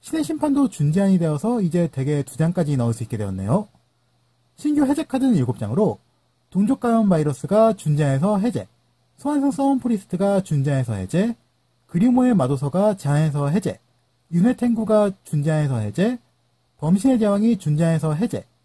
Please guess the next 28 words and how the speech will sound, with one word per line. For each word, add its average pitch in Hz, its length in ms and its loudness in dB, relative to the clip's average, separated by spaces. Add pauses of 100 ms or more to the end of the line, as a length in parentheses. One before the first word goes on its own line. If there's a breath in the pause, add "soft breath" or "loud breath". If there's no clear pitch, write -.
(380)
탐욕의 269 360 0
항아리가 226 460 2
준제한에서 156 680 0
해제, 170 320 -4 (520)
몬스터 185 340 0
게이트가 175 440 -2
준제한에서 143 500 -2
해제되었습니다. 160 720 -4 (920)
윤회탱구와 247 600 2
범신의 165 380 0
제왕이 202 320 2
무제한으로 175 680 2
해제된 208 280 0
것이 170 220 -2
가장 131 240 0
눈에 113 180 0
띄네요. 113 500 -4 (720)
앞으로 240 340 -2
윤회탱구와 214 760 2
제왕 147 360 0
덱의 147 260 0
활약을 131 380 -2
기대해 156 260 -2
볼 143 140 -2
수 190 80 -2
있을 - 160 -6
것 110 80 -10
같습니다. 107 400 -16